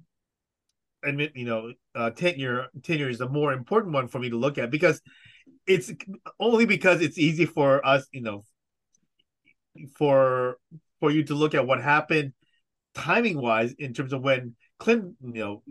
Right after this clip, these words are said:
e-, erased the deficit versus when Obama erased the deficit. I mean, come on, right? I mean, that, you know, that, that is, that is a different, you know,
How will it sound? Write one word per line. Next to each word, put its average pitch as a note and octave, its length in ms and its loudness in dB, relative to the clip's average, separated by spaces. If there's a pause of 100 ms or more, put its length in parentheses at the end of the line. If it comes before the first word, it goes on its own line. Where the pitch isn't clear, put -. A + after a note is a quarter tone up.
e-, B2+ 200 -14
erased C3 300 -4
the B2 40 -4
deficit B2 420 -2
versus B2 340 -4 (260)
when C#3+ 120 -4
Obama C#3+ 480 2
erased C#3+ 260 0
the C3+ 100 -2
deficit. B2+ 480 -4 (260)
I D#3+ 80 -8
mean, B2+ 140 -6
come D#3 240 -4
on, G#2 360 -6
right? C3+ 340 0
I F3+ 60 0
mean, C#3+ 260 -4 (460)
that, D3+ 300 2
you C3+ 100 -6
know, G#2+ 180 -4
that, G#3 320 4
that G#3 220 6
is, E3 220 4
that F3+ 260 4
is D#3 320 0 (260)
a B2 100 -6
different, C#3+ 540 -2 (160)
you C3+ 120 -10
know, G2 300 -8